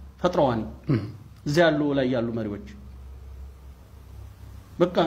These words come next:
Speaker 1: እንቅፋት እየፈጠሩ ነው። ይህ ህዝብ እንዲታጠቅ አልተፈለገም፣ ሊያስመጡ ነው እንለዋለን። ምን፣ ምን ያመጣል?
Speaker 2: እም።
Speaker 1: ይህን ካላደረገ እኛ ማድረግ የሚችለው፣ ማድረግ የሚችለው የሰለጠነው ኃይል ገበሬው ስ-፣ መሳሪያውን በስርዓት እንዲጠቀም፣ በደንብ እንዲሰለጥን፣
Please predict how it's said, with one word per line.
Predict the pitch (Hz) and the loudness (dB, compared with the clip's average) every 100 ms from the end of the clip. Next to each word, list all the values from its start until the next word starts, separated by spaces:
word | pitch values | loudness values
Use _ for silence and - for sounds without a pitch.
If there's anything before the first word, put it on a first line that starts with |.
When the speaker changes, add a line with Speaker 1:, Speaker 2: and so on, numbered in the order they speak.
| 160 | 2
Speaker 1:
እንቅፋት | 196 185 196 226 | 0 2 2 4
እየፈጠሩ | 185 170 160 - 139 | 6 4 2 0 0
ነው። | 131 120 | 0 2
ይህ | 160 | 4
ህዝብ | 208 202 | 4 4
እንዲታጠቅ | 175 170 - 165 185 180 | 2 0 -2 -4 -2 -2
አልተፈለገም፣ | 143 143 139 131 127 123 | -2 0 2 4 2 4
ሊያስመጡ | 175 180 170 180 | 4 4 -2 0
ነው | 180 | 2
እንለዋለን። | 156 131 117 110 123 | 2 2 0 0 2
ምን፣ | 175 160 139 | 4 4 4
ምን | 139 160 | 4 4
ያመጣል? | 135 123 110 95 - - - | 2 2 -2 -2 -10 -18 -2
Speaker 2:
እም። | 117 107 110 - - | -2 0 -6 -10 -6
Speaker 1:
ይህን | - 151 | 2 4
ካላደረገ | 147 127 113 117 107 107 - - - - | 4 2 2 0 -2 -4 -12 -20 -20 0
እኛ | 170 175 | 6 6
ማድረግ | 185 156 151 | 6 2 0
የሚችለው፣ | 151 170 - 160 170 | -2 -4 -4 -8 -2
ማድረግ | 175 170 160 | 0 2 2
የሚችለው | 151 165 220 247 - - - - - - | 0 0 -4 -6 -8 -18 -20 -20 -18 0
የሰለጠነው | 139 160 143 143 135 127 | 4 6 4 2 0 0
ኃይል | 131 175 190 - - - - 120 | 0 -2 -2 -10 -16 -18 -16 2
ገበሬው | 135 143 143 139 | 4 6 4 2
ስ-፣ | - - - | -6 -4 0
መሳሪያውን | 131 - 135 120 117 | 0 2 2 4 2
በስርዓት | 117 123 113 98 | 2 0 0 -2
እንዲጠቀም፣ | 110 107 110 104 - 131 143 - - - - - - - - - - - | 0 0 -2 -6 -4 -6 -6 -14 -20 -20 -20 -20 -20 -20 -20 -20 -20 -4
በደንብ | - 123 120 | 0 2 4
እንዲሰለጥን፣ | 120 113 113 110 110 - 117 | 2 2 0 0 0 0 -6